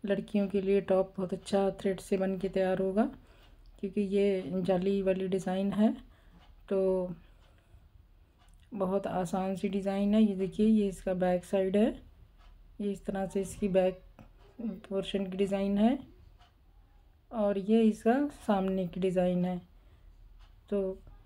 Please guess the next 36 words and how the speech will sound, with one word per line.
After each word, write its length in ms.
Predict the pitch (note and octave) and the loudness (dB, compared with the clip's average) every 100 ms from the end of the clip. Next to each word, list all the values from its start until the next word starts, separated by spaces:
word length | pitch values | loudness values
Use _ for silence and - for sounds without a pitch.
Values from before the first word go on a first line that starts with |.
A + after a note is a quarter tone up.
| - | -8
डिज़ाइन 440 | G3 F#3+ G3+ G#3 | -4 0 2 4
देखने 320 | G#3 G3+ G#3+ G#3 | 4 2 2 2
में 160 | G#3+ | 2
थोड़ी 200 | G#3+ G#3+ | 0 -2
सी 160 | G#3 G#3+ | 0 0
डिफ़िकल्ट 520 | G3 F#3+ G3+ G3+ F#3+ | -2 -2 0 0 -2
ज़रूर 340 | F3+ F#3+ G3+ | -2 0 0
लग 180 | G#3 G3 | 0 0
रही 240 | G#3 G#3 A#3 | 2 2 2
है, 80 | |
लेकिन 300 | D4 A3 G#3 | 2 0 0
बहुत 320 | F#3 F3 G3 G3 | 0 0 0 -2
आसान 340 | F#3 G3 G3 | -4 -4 -4
सी 140 | G3 | -2
डिज़ाइन 380 | G#3 G#3 G#3 G#3+ | -2 2 4 6
है, 80 | B3+ | 6
आसानी 400 | A#3 G#3 F#3 F#3 | 4 0 -2 -4
से 140 | E3+ | -2
बनने 320 | F#3+ G3 F#3+ F#3+ | 0 0 -2 -2
वाली। 320 | F#3+ G#3 D4 - - - - - - - _ - - - _ - | -2 -4 -6 -10 -20 -20 -20 -20 -20 -20 _ -20 -20 -20 _ -6
और 220 | G#3+ G3 | -4 -2
ये 180 | G3 A#3+ | -2 -2
आठ 280 | G#3 F#3+ F3+ | -2 -4 -4
सिलाइयों 520 | - G#3 G3+ G3+ G#3 | 0 2 2 2 2
में 100 | G#3+ | 4
डिज़ाइन 400 | G#3+ G#3+ G3+ G#3 | 2 2 2 2
बन 180 | F#3+ F#3+ | 0 0
जाती 380 | G3 F#3+ A3 | -2 0 0
है, 160 | B3 D4+ | 2 4
उसी 320 | B3 A3 A3+ | 2 2 0
को 120 | A3+ | 2
बार 260 | A#3+ G#3 F#3+ | 4 6 4
बार 180 | F#3+ F#3 | 2 0
रिपीट 340 | F3+ F3 F3 | -2 -4 -6
करना 420 | - F3+ F3+ F3 | -4 -2 -2 -2
है। 280 | F3+ E3+ F#3 | 0 -2 -4